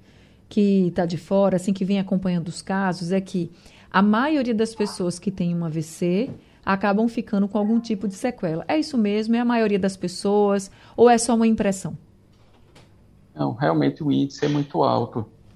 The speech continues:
Speaker 2: E é isso que a gente tenta hoje. À medida que o indivíduo já teve, acabou de ter, a gente, além do tratamento inicial, já está pensando também na reabilitação.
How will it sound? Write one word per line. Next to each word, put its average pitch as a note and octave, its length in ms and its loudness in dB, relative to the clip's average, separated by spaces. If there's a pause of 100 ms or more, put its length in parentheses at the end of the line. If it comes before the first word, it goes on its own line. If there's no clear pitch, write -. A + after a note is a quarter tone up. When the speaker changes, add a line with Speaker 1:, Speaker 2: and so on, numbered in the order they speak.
(120)
Speaker 2:
E B2 460 2
é B2+ 80 6
isso C#3 260 2
que - 80 0
a C#3+ 60 2
gente D#3 220 -4
tenta D#3 520 -2
hoje. C3+ 560 -2 (600)
À A2+ 100 2
medida D3+ 300 0
que - 100 -4
o E3+ 40 0
indivíduo D#3 380 0
já E3+ 240 2
teve, D#3 680 0
acabou D#3+ 460 0
de A#3+ 100 -4
ter, D#3+ 360 0
a E3+ 100 2
gente, E3 260 -4
além E3+ 260 0
do A3 120 -4
tratamento E3 560 -2
inicial, D3 420 0
já D#3+ 140 2
está E3+ 320 2
pensando E3 560 -6
também E3 520 0
na D3+ 300 0
reabilitação. E3 960 -4